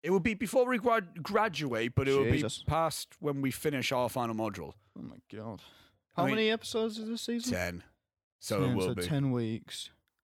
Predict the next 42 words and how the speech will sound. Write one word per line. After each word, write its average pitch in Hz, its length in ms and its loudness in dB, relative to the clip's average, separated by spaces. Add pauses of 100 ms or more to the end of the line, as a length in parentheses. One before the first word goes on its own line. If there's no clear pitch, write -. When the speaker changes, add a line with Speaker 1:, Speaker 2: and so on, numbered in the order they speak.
(200)
Speaker 2:
Is 170 80 0
that 262 160 4
near 220 380 2
enough 208 280 -2
when 170 260 0
the 165 60 -2
graduation 156 540 -2
is? - 360 -6 (140)
Speaker 1:
I 113 60 -8
can 139 180 0 (180)
double 127 200 -4
check - 320 -6
Speaker 2:
The - 80 -8
Speaker 1:
that, 78 120 -8
Speaker 2:
fifth 196 160 -2
of 156 100 -4
Speaker 1:
actually. - 60 -6 (100)
Speaker 2:
June 180 160 -2
is 101 120 -8
now 98 260 -10
graduation. 104 600 -8
Speaker 1:
The 120 160 -6
fifth 117 200 -4
of 110 60 -4
July 101 540 0
is 98 220 -4
Speaker 2:
Fifth - 0 -
of - 60 -14
Speaker 1:
graduation. 95 460 -4
Speaker 2:
July, 127 720 -2
Speaker 1:
So, 123 600 0
Speaker 2:
shit. 110 80 -8 (260)
Speaker 1:
depending 254 460 2
on 254 140 4
if 214 140 -2
we 220 280 2
upload 202 500 4
it 190 160 2
this - 320 2
week 147 240 0
currently, 131 600 2
Speaker 2:
Hmm. 117 140 -4